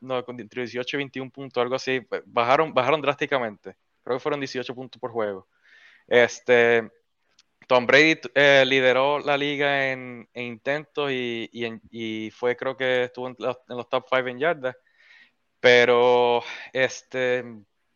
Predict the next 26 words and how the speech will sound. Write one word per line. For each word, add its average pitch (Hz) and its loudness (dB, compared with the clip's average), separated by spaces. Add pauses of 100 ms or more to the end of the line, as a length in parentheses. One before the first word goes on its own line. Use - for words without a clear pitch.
(100)
no 127 -6
es 139 -8
muy 165 -8
indi-, 165 -8
muy 135 -14
indicativo 143 -4
de 135 2
la, 120 4
de 123 0
la 123 2
producción, 127 -10
porque 120 -8
en 117 -8
verdad 117 0
fue - -10
un 123 -8
año 131 -8
que 120 -6
para 113 -2
él 117 -4
fue, 117 -6 (880)
fue 117 -6
más 117 -4
bajo 120 -2
de 117 -6
lo, 110 -8